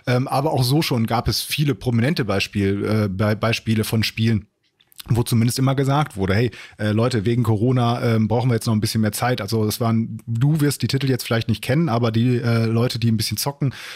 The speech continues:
äh, wie das neue Halo Infinite wurde gesagt, sollte eigentlich dieses Jahr rauskommen, werden wir auf zweitausendzweiundzwanzig, ähm,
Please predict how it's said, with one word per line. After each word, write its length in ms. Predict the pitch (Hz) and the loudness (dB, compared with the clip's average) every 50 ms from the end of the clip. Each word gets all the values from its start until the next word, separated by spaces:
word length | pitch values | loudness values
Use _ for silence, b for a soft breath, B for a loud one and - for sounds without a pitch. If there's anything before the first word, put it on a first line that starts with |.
| B B - | B B -4
äh, 100 | 120 113 | -2 0
wie 60 | 113 | 2
das 160 | 117 117 104 123 | 0 0 0 2
neue 420 | 117 120 120 120 117 117 120 123 | 2 2 2 2 2 2 0 0
Halo 540 | - 110 104 110 127 147 147 139 127 123 123 | 0 0 2 2 2 2 2 2 2 0 0
Infinite 560 | - 147 139 147 - - 143 131 127 - - | 0 0 0 0 0 0 0 0 0 0 0
wurde 200 | 127 131 127 127 | 0 0 2 2
gesagt, 280 | 117 113 120 117 110 - | 0 0 0 0 0 0
sollte 160 | 127 120 131 | -2 -2 0
eigentlich 220 | 120 120 120 104 - | 2 0 0 0 -2
dieses 260 | - 123 135 131 110 | -2 0 0 0 0
Jahr 140 | 123 117 104 | 0 0 2
rauskommen, 680 | 110 120 127 - - - 120 117 117 117 120 117 107 | 2 0 0 -2 -2 0 0 2 2 2 0 0 0
werden 200 | 117 113 117 123 | 0 0 0 2
wir 100 | 120 113 | 2 0
auf 80 | 110 107 | 0 -2
zweitausendzweiundzwanzig, 1200 | - - 117 113 113 104 110 107 - - 107 101 104 - - 120 127 135 - 135 120 - - - | -2 -2 -2 0 0 0 0 -2 -2 -2 -2 0 -2 0 0 0 -2 0 0 -2 -2 -2 -4 -2
ähm, 280 | 123 117 117 113 107 | 0 0 2 2 0